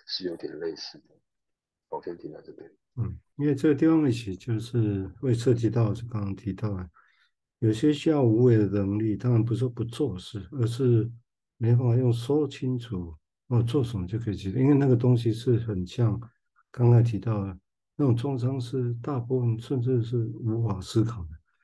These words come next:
Speaker 2: 哦，当然也许知道创伤在哪里，就是以前我用，曾提过，就是有一个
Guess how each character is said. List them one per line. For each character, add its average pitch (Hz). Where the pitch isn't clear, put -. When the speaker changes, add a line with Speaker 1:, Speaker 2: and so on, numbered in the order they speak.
Speaker 2:
哦， 107
当 143
然 156
也 147
许 131
知 113
道 123
创 117
伤 110
在 117
哪 104
里， 90
就 135
是 123
以 104
前 98
我 101
用， 113
曾 110
提 101
过， 107
就 113
是 117
有 117
一 127
个 127